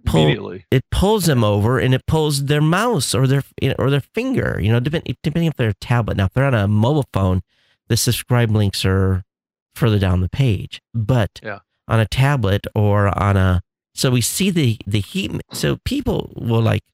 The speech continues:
Speaker 1: i-, if you have that there in their face, and it's on every page,
Speaker 2: Yeah.
Speaker 1: even non-podcast pages, it's on, you know, it, people automatically will come over there and say, "Whoa, look, it's got a po-, this guy's got a podcast."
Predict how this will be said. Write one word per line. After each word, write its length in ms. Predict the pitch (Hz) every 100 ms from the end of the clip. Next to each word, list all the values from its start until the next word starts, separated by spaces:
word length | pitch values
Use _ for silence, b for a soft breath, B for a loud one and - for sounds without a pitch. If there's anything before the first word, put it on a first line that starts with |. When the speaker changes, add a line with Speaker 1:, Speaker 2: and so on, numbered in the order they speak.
| _ _ _ _ _ _
Speaker 1:
i-, 100 | - 123
if 160 | 123
you 100 | 131 113
have 320 | 120 160 151
that 200 | 143 -
there 460 | 110 110 110 104 107
in 160 | - 135
their 160 | 123 95
face, 680 | - - 113 95 110 - - _ _ _ _ _ _
and 100 | 135
it's 160 | 147 -
on 200 | 160 120
every 260 | 117 107
page, 600 | 95 113 113 87 82 - - _ _ _ _ _ _
Speaker 2:
Yeah. 80 | 160
Speaker 1:
even 300 | 165 147 113
non-podcast 880 | 117 104 98 - 165 160 101 - -
pages, 460 | 76 - 113 135 -
it's 220 | 107 - - -
on, 420 | 82 80 92 120 - _ _ _ _ _ -
you 140 | 123
know, 320 | 95 87 92 - -
it, 120 | 117 - _ _ -
people 320 | - 156 151 -
automatically 640 | 120 120 113 110 - 110
will 140 | 95
come 160 | - 113
over 120 | 139
there 100 | 131
and 60 | 101
say, 220 | - 92
"Whoa, 460 | 95 139 127 98 104
look, 240 | 107 117
it's 220 | - -
got 160 | - -
a 40 |
po-, 120 | - -
this 180 | - 120
guy's 180 | - 110
got 140 | -
a 60 | 90
podcast." 840 | - 135 139 - 85 82 95 -